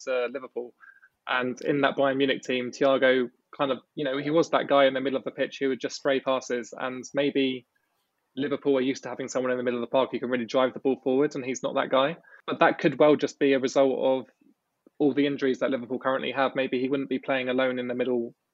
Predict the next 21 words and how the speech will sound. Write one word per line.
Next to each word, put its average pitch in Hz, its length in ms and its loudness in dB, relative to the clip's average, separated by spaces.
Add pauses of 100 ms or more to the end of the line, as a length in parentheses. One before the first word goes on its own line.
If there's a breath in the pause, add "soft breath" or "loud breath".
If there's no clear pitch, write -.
(120)
usually 131 380 2
in, 123 240 -4
in 135 80 -8
this 123 120 -6
Liverpool 123 280 2
team, 120 240 2
and 123 120 -6
that's 131 100 -4
just - 200 -2
where 131 120 8
he's 127 140 4
having 131 240 -2
to 110 80 -6
play 127 200 4
as 113 120 0
a 127 40 -6
result 127 300 0
of 123 80 -4
all 123 140 -6
these 117 160 -16
injuries. 120 380 -10